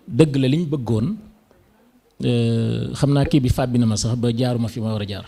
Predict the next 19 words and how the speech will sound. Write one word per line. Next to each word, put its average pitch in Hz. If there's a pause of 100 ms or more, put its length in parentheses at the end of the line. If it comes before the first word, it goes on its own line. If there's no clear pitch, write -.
ndax, 110 (160)
euh, 104 (880)
nuyoo 123
dafa 117
baax. 104 (1000)
Euh, 120
kon 117
asalaamaaleykum 117
wa 107
rahmatullahi 104
taala 104
wa 104
barakaatuhu. 113 (2000)
Euh, 120
dafa 135
am 147
lu 135
ñu 131
fi -